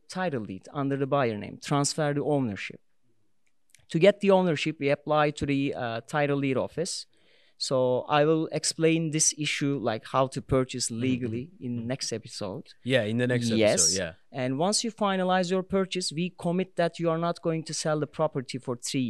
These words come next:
Speaker 1: years
Speaker 2: Mm-hmm.
Speaker 1: for the citizenship purpose. And then the General Di-, Directorate of the Title Deed Office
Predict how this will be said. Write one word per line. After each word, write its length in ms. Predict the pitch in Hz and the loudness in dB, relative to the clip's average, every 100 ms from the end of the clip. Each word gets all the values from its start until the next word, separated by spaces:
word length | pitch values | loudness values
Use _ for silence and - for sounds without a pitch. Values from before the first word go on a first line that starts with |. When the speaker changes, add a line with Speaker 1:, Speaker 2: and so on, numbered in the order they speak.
| 98 | -4
Speaker 1:
years 200 | - - 131 | -10 -10 -8
Speaker 2:
Mm-hmm. 200 | 107 80 - _ _ _ | -8 -12 -16 _ _ _
Speaker 1:
for 300 | - 127 120 | -8 -4 -4
the 120 | 123 | -2
citizenship 640 | - 139 131 113 104 101 - | -4 -2 -2 -4 -8 -12 -8
purpose. 520 | 107 - 202 - - - - - | -8 -8 -8 -8 -10 -16 -18 -6
And 200 | 147 156 | -2 2
then 360 | 156 151 143 - _ _ - | 0 -2 -10 -20 _ _ -8
the 180 | 131 131 131 | -8 -8 -2
General 340 | 151 175 165 | 0 0 0
Di-, 260 | 135 131 135 135 | 0 0 -2 -2
Directorate 600 | 131 131 156 - 127 120 | 0 0 -2 -4 -6 -6
of 120 | 120 | -10
the 80 | 120 | -12
Title 360 | - 151 151 147 | -6 -2 -2 -2
Deed 140 | 165 | -2
Office 460 | 139 - 123 - | -2 -4 -8 -8